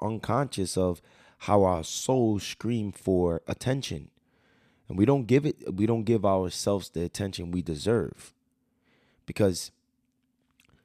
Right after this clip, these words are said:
if you are waking up earlier or you're waking up fifteen minutes before work, people have the habit of checking their social media and their emails first in the morning. And when you do that, that only gives you a thousand, a thousand, um,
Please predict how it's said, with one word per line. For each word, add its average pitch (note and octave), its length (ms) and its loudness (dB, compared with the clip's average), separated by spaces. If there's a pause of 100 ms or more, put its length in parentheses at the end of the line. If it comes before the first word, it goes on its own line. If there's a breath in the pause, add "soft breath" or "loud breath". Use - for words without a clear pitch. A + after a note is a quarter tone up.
(100)
if F#2 200 -6
you A#2+ 180 4
are D#3+ 120 4
waking A2 400 2
up F#2+ 160 -2
earlier F2+ 560 2
or F#2 160 0
you're F2+ 180 0
waking E2+ 360 -6
up D2+ 120 -8
fifteen E2 340 -6
minutes E2 180 -8
before D#2+ 340 -6
work, A2+ 340 4 (420 soft breath)
people A2 260 -2
have G2+ 200 2
the F#2 100 0
habit F2 260 -2
of - 160 -4 (220)
checking F2+ 320 -6
their F2+ 100 -6
social E2+ 340 -6
media F2 360 -2
and E2+ 120 -8
their E2 100 -6
emails G#2 560 -4
first D2 300 -10
in D#2 60 -12
the D#2 80 -10
morning. D#2+ 380 -10 (480 soft breath)
And E2+ 100 -6
when F#2+ 100 0
you F#2+ 80 2
do F#2+ 180 2
that, G#2+ 340 4 (1300 soft breath)
that A#2 180 4
only A2 220 4
gives G2+ 260 0
you F#2 140 -2
a F2 40 -2
thousand, G#2 640 0
a F#2+ 80 -4
thousand, G#2 600 0 (420 soft breath)
um, E2+ 520 -4